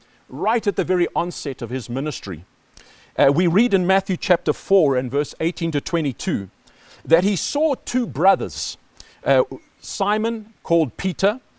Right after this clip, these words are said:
and his brother Andrew, and they were casting a net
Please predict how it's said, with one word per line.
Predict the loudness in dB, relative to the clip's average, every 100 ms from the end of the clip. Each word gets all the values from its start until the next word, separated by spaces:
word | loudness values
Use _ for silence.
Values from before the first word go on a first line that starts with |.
| -20 _ -4
and | 0 2
his | 0 0
brother | 4 6 6 4
Andrew, | 2 2 -2 -2 -4 _ _ -20 _ _ -4
and | -2 2
they | 2
were | 4
casting | 0 0 -2 -2 -6 -6 -4
a | -4
net | -4 0 0 0 -4 -8